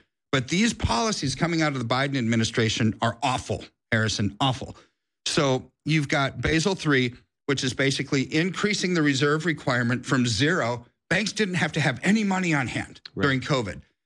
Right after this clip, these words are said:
Speaker 1: Now it's a, a sliding scale up to twenty percent. Let's say you're a billion dollar bank and you go from zero percent reserve requirement to two hundred million. It's like, where are they gonna come up with that money?
Speaker 2: Right.
Speaker 1: They don't have it. So therefore,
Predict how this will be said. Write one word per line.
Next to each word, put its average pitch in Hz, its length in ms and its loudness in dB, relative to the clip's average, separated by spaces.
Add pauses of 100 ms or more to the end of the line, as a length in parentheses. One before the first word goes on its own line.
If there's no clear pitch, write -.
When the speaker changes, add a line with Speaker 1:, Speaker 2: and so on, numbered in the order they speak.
(220)
Speaker 1:
Now 156 160 2
it's 135 140 -4
a, 117 240 -2 (260)
a 117 200 0 (220)
sliding 151 480 0
scale 147 360 0
up 117 140 -2
to 117 80 -2
twenty 113 260 0
percent. 127 420 0 (480)
Let's 170 140 0
say 214 120 2
you're 175 120 2
a - 20 2
billion 135 360 2
dollar 113 260 0
bank 151 360 -4 (260)
and 147 100 2
you 143 60 0
go 139 140 0
from 123 180 0
zero 156 320 0
percent 143 360 -2
reserve 127 360 2
requirement 131 420 0
to 127 100 0
two - 180 2
hundred 127 280 2
million. 113 340 2 (560)
It's - 60 -4
like, 117 120 0
where 147 100 4
are 147 40 0
they 147 120 -2
gonna 139 180 0
come 185 160 0
up 160 100 0
with 135 80 -2
that 120 160 0
money? 151 340 0
Speaker 2:
Right. 101 300 0
Speaker 1:
They 127 80 2
don't 151 140 4
have 196 220 2
it. 110 100 -6 (420)
So 165 120 2
therefore, 151 560 0